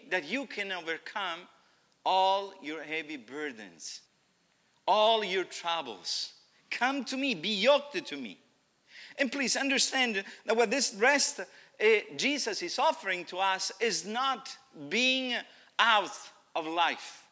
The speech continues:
Some people think that withdrawing from problems, they resolve everything. But I can tell you something, and experience can confirm us, and I believe that you also can confirm in your own experience,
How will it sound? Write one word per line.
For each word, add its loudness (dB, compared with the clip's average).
Some -2
people -2
think -4
that 0
withdrawing 0
from -10
problems, 0
they -2
resolve -4
everything. -6
But 2
I 4
can -4
tell 2
you 0
something, -2
and -6
experience 0
can -8
confirm -2
us, -2
and -6
I -4
believe -6
that -6
you -4
also -4
can -12
confirm -8
in -10
your -6
own -8
experience, -6